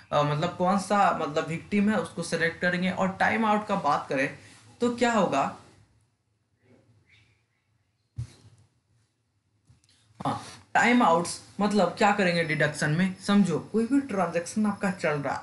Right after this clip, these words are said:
आप किसी transaction को एक certain limit दे दो, ठीक है, अगर certain limit के बाद भी वो मतलब, अ, lock मतलब टूटा नहीं, वो lock ही रह गया, तो हम लोग क्या बोल सकते हैं कि, "चलो इसका time out हो गया, ये बाहर नहीं आया, इसका क्या मतलब इसमें डेडलॉक लग गया।" आप ऐसा simply भाषा में समझ सकते हो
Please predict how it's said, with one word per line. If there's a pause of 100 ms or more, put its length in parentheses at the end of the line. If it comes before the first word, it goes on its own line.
आप
किसी
transaction
को
एक
certain
limit
दे
दो, (100)
ठीक
है, (400)
अगर
certain
limit
के
बाद
भी
वो
मतलब, (260)
अ,
lock
मतलब
टूटा
नहीं,
वो
lock
ही
रह
गया,
तो
हम
लोग
क्या
बोल
सकते
हैं
कि, (260)
"चलो
इसका
time
out
हो
गया,
ये
बाहर
नहीं
आया,
इसका
क्या
मतलब
इसमें
डेडलॉक
लग
गया।"
आप
ऐसा
simply
भाषा
में
समझ
सकते
हो